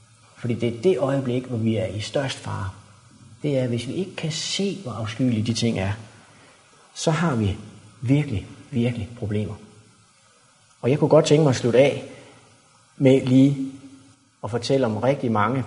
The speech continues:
på Johannes' tid, som løj, men han ønskede ikke, de skulle lyve, men de var ikke klar over, at de løj. Og det var mange kristne. Og det står i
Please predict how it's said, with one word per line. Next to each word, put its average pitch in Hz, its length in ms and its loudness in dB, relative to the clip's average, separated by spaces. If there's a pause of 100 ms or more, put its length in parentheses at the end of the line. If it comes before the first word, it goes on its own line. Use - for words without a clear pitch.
(140)
på 107 300 2 (140)
Johannes' 117 600 -4
tid, 143 280 -6 (440)
som 113 200 -2
løj, 120 300 2 (560)
men 117 120 -4
han 120 120 -2
ønskede 131 400 -2
ikke, 127 120 -6
de 123 80 -8
skulle 113 260 -8
lyve, 127 320 -2 (200)
men 110 160 -8
de 120 80 -8
var 113 60 0
ikke 120 140 -4
klar 123 240 -4
over, 104 200 -4
at 104 40 -8
de 101 60 -8
løj. 92 220 -8 (840)
Og 120 80 -10
det 127 80 2
var 131 60 2
mange 117 240 0
kristne. 120 420 -4 (1500)
Og 123 80 -2
det 143 80 2
står 147 220 6
i 117 160 2